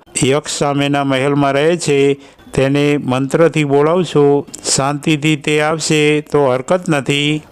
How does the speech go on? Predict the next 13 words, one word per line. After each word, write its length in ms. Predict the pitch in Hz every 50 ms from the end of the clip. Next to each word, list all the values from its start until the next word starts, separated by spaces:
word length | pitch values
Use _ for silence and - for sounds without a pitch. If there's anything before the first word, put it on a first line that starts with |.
| - -
ગુસ્સે 380 | 120 127 147 139 - 160 160 156
થાય 460 | 156 151 156 156 156 151 151 147 139
તો 300 | 143 - - - 147 151
તે 240 | 143 147 156 151 147
રાક્ષસ 460 | 143 139 143 135 - - 170 165 139
જેવો 300 | 139 131 139 147 151 151
બિહામણો 520 | 143 143 139 135 151 165 175 185 190 175 147
છે, 300 | - - 123 107 95 - _ - - - - _ _ -
તે 140 | - 147 139
ગમે 320 | 131 135 135 143 160 170
તેવું 300 | 156 156 151 151 151 151
રૂપ 260 | 139 147 156 156 156
લે 380 | 151 147 160 165 156 151 151